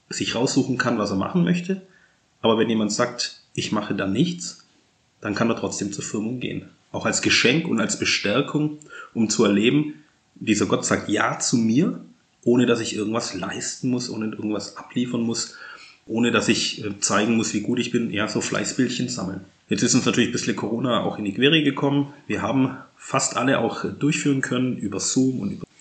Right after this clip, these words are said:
dezentrale Angebote dann. Das, was ich bis jetzt so als Rückmeldung kriege, ist richtig gut, dass die Jugendlichen sagen, „Ja, ich habe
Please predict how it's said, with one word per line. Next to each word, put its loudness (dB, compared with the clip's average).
dezentrale 2
Angebote 0
dann. -2
Das, 0
was 6
ich 4
bis 0
jetzt 4
so 6
als 0
Rückmeldung 4
kriege, 0
ist -2
richtig 0
gut, 0
dass -4
die -2
Jugendlichen -2
sagen, -2
„Ja, -4
ich -8
habe -10